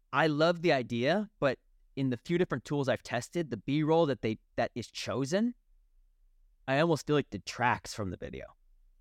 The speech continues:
And it just makes me think of, it's so much better when a human chooses the, chooses the B-roll. Like, there's a little bit of an art to that. And, um,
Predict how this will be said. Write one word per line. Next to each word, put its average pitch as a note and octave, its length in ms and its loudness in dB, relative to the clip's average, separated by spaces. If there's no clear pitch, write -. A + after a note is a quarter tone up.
And C3 100 -2
it C3+ 40 2
just C3+ 120 -4
makes C#3 200 -2
me A#2+ 100 -2
think A#2+ 200 -2
of, G#2+ 180 -6
it's A#2+ 120 -10
so G3 120 2
much E3+ 140 2
better D3+ 180 2
when C3+ 140 2
a A#2 40 0
human B2 540 -2
chooses G#2+ 580 0
the, F#2 300 -2
chooses A2+ 340 2
the G#2 120 -2
B-roll. G2 380 0
Like, A#2+ 120 -6
there's B2+ 140 0
a B2 40 -4
little D#3 140 4
bit C#3+ 100 4
of A#2+ 60 2
an B2 140 -2
art A2+ 260 2
to G2+ 100 -4
that. - 180 -6
And, A2+ 220 -4
um, G#2+ 460 0